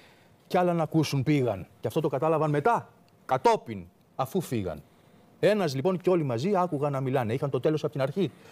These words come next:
πίσω τον μπροστά να πάνε. «Σταθείτε!» Ο Γρηγόρης φώναζε, τα πόδια του χτυπούσε. Ομίχλη ο ασυνάρτητος μέσα του κουβαλούσε. «Ποιος είναι αυτός που ήρθε εδώ, τι λέει και τι κρύβει, τι ιστορία, τα πάντα όλα.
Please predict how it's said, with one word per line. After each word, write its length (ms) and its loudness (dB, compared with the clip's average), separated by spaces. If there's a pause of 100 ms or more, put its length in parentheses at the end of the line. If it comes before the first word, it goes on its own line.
(100)
πίσω 180 0
τον 120 0
μπροστά 300 2
να 120 2
πάνε. 200 0
«Σταθείτε!» 400 2 (1800)
Ο 100 -4
Γρηγόρης 480 2
φώναζε, 420 0
τα 120 -2
πόδια 280 2
του 80 -4
χτυπούσε. 480 0
Ομίχλη 580 2
ο 100 4
ασυνάρτητος 920 0
μέσα 300 2
του 100 -6
κουβαλούσε. 480 -2
«Ποιος 200 -4
είναι 100 2
αυτός 220 0
που 80 -2
ήρθε 160 0
εδώ, 180 2
τι 100 -4
λέει 180 2
και 100 -6
τι 100 -4
κρύβει, 260 0
τι 100 0
ιστορία, 400 2
τα 100 -4
πάντα 260 0
όλα. 380 2